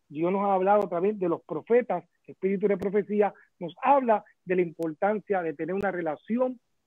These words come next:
personal con el deseado de toda la gente que se llama Jesucristo. Si eso es lo que hacemos, nosotros vamos a poder ver la gloria de Dios en nuestras vidas.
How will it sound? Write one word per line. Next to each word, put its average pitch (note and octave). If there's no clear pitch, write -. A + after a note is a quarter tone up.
personal F3+
con F3
el D#3+
deseado G#3
de D#3+
toda F3+
la E3+
gente G3+
que E3+
se D3
llama F3+
Jesucristo. D3+
Si F3
eso A#3+
es B3
lo A#3
que G3
hacemos, F#3
nosotros E3
vamos G3
a F#3
poder F3+
ver F#3+
la D#3+
gloria F#3
de D#3
Dios F3+
en D#3
nuestras C#3
vidas. C#3